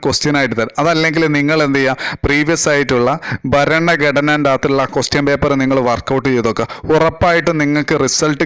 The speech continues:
കിട്ടിയിട്ടില്ലെങ്കിൽ നിങ്ങൾക്ക് ഈ വീഡിയോൻ്റെ അടിയിൽ വന്നിട്ട് തന്നെ നിങ്ങൾക്കത് പറയാവുന്നതാണ്.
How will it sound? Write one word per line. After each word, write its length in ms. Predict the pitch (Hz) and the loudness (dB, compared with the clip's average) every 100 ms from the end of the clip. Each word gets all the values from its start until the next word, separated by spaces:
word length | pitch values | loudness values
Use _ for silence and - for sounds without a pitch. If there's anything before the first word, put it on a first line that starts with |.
| 139 | -4
കിട്ടിയിട്ടില്ലെങ്കിൽ 760 | 131 147 139 139 117 120 110 101 - - 147 | -4 -2 -2 0 0 0 -2 -4 -6 -6 -4
നിങ്ങൾക്ക് 280 | 160 160 160 | -2 0 0
ഈ 40 | 160 | 2
വീഡിയോൻ്റെ 420 | 143 135 143 147 139 | 0 2 2 2 0
അടിയിൽ 240 | 127 143 147 | 2 2 2
വന്നിട്ട് 240 | 127 127 123 | 2 0 0
തന്നെ 160 | 123 127 | 0 0
നിങ്ങൾക്കത് 440 | 120 120 120 120 139 - - - - - - - | 0 -2 -2 0 -2 -4 -12 -16 -20 -20 -20 -2
പറയാവുന്നതാണ്. 680 | 135 135 135 127 117 107 95 | 2 4 2 2 0 0 -2